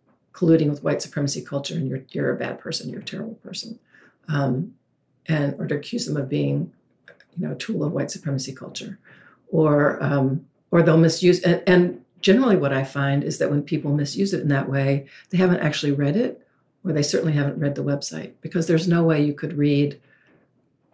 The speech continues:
the website and come away feeling like it's meant to be used as a checklist in that way. So when I'm talking about perfectionism, I'm talking about, I'm not talking about excellence, and I'm not talking about hard work. I'm talking about, and so many people,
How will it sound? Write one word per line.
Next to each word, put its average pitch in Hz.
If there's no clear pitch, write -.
the 196
website 151
and 143
come 143
away 143
feeling 139
like 143
it's -
meant 151
to -
be 135
used 139
as -
a -
checklist -
in 156
that -
way. -
So 175
when 170
I'm 214
talking 175
about 139
perfectionism, 147
I'm 165
talking 151
about, 139
I'm 160
not 240
talking 190
about 135
excellence, -
and 165
I'm 151
not 147
talking 143
about 131
hard 139
work. -
I'm 160
talking 160
about, 139
and 180
so 208
many 190
people, 139